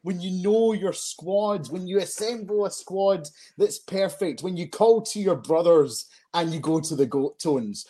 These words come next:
when you go to the man who was wronged for his body image in Ross McLeod, you create an enemy out of melted ice cream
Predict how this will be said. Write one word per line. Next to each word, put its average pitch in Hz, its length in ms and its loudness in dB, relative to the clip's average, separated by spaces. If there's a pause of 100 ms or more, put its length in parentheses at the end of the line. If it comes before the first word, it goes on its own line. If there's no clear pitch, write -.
(140)
when 185 180 2
you 180 80 0
go 214 240 4
to 220 180 -2
the 202 100 2
man 175 540 0 (200)
who 196 300 0
was 143 260 0
wronged 156 680 2 (300)
for 170 160 6
his 160 180 2
body 185 540 4
image 160 520 2 (140)
in 160 220 2
Ross 165 280 4
McLeod, 156 520 4
you 165 100 -2
create 196 240 8
an 160 80 4
enemy 208 560 4 (240)
out 180 140 4
of 151 100 4
melted 165 380 6
ice 151 240 6
cream 139 340 2